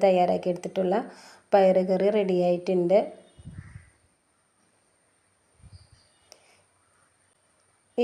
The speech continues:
ഒരു പയറ് കറിയുടെ വീഡിയോ നിങ്ങൾക്ക് ഇഷ്ടപ്പെട്ടിട്ടുണ്ടെങ്കിൽ ഒന്ന് ലൈക്ക് ചെയ്യാം ട്ടോ. അതിൻ്റെ കൂടെ നമ്മുടെ ചാനലായ Try and Tasty കൂടെ ഒന്ന് ചാനൽ ഒന്ന് സബ്സ്ക്രൈബ് ചെയ്ത്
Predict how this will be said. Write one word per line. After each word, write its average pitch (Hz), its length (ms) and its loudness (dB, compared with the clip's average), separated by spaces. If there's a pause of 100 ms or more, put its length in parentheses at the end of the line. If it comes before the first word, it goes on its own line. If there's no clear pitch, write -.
ഒരു 254 160 4
പയറ് 226 240 6
കറിയുടെ 220 220 2 (100)
വീഡിയോ 208 260 2
നിങ്ങൾക്ക് 202 400 2
ഇഷ്ടപ്പെട്ടിട്ടുണ്ടെങ്കിൽ 196 760 0 (140)
ഒന്ന് 214 160 2 (120)
ലൈക്ക് 190 340 0
ചെയ്യാം 180 320 0
ട്ടോ. 190 80 2 (720)
അതിൻ്റെ 202 260 4
കൂടെ 208 200 4
നമ്മുടെ 208 260 2
ചാനലായ 196 500 4 (160)
Try 208 160 6 (100)
and 190 120 2
Tasty 190 320 0
കൂടെ 202 120 0
ഒന്ന് 202 100 0 (100)
ചാനൽ 185 380 2
ഒന്ന് 190 140 2 (120)
സബ്സ്ക്രൈബ് 185 480 0 (100)
ചെയ്ത് 185 160 0